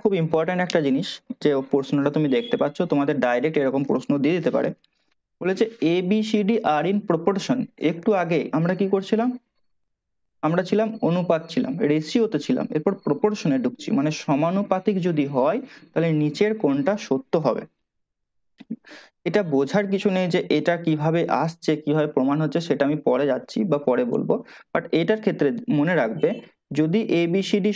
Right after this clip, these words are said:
সমানুপাতিক বলে দেয়, এদের একটা কিরকম, কেন সমানুপাতিক বলছে, সেটাও আমি আসছি। যদি সমানুপাতিক বলে দেয়, তাহলে নিচের এই শর্তটা স্যাটিসফাই করবে, A by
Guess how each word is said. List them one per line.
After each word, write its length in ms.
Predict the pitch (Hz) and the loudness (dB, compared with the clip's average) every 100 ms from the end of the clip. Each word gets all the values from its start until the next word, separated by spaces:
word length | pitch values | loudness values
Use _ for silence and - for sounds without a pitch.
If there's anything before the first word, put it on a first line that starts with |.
| - | 0
সমানুপাতিক 640 | 156 147 156 165 165 175 127 | 0 0 0 -2 -2 0 0
বলে 220 | 127 143 127 | 2 2 0
দেয়, 160 | - 156 _ _ _ _ _ _ _ _ _ _ _ _ _ | -2 -6 _ _ _ _ _ _ _ _ _ _ _ _ _
এদের 140 | 156 180 | 0 0
একটা 140 | 180 202 - _ - | 0 -6 -8 _ -4
কিরকম, 340 | 160 160 170 | 0 0 0
কেন 200 | 170 135 151 | 0 0 0
সমানুপাতিক 560 | 160 160 160 160 165 156 127 | -2 0 0 0 0 0 2
বলছে, 240 | 135 139 165 | 0 -2 -2
সেটাও 260 | 151 147 151 | 0 0 2
আমি 80 | 147 | 0
আসছি। 240 | 131 - 208 - - - - - _ _ _ | -2 -4 -6 -6 -12 -20 -20 -20 _ _ _
যদি 120 | 180 | -2
সমানুপাতিক 600 | 196 175 165 180 190 208 175 143 | 0 0 0 0 0 0 2 2
বলে 180 | 143 147 | 2 2
দেয়, 140 | 127 185 - _ _ | 0 0 -6 _ _
তাহলে 220 | 170 190 190 160 | 0 2 2 2
নিচের 280 | 156 208 208 165 | 2 0 0 0
এই 80 | 185 175 | 0 0
শর্তটা 360 | 147 147 165 139 | 0 0 -2 0
স্যাটিসফাই 360 | 131 131 - 139 | 0 -2 0 0
করবে, 180 | 131 127 - 147 | 2 0 0 0
A 20 | 160 | 2
by 120 | 180 | 2